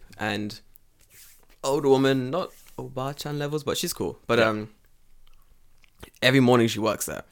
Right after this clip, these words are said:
Speaker 1: So when I go in for my morning coffee, my, my train coffee,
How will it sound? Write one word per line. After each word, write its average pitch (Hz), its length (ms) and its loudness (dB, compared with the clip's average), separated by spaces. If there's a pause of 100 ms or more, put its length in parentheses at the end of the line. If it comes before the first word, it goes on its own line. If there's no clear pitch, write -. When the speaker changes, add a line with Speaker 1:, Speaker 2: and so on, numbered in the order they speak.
(380)
Speaker 1:
So - 140 -6
when 120 100 2
I 123 40 4
go 127 140 6
in 127 80 2
for 123 80 -4
my 113 60 2
morning 110 320 0
coffee, 120 380 -4
my, 107 200 -8
my 113 120 -4
train 123 420 -2
coffee, 107 460 -8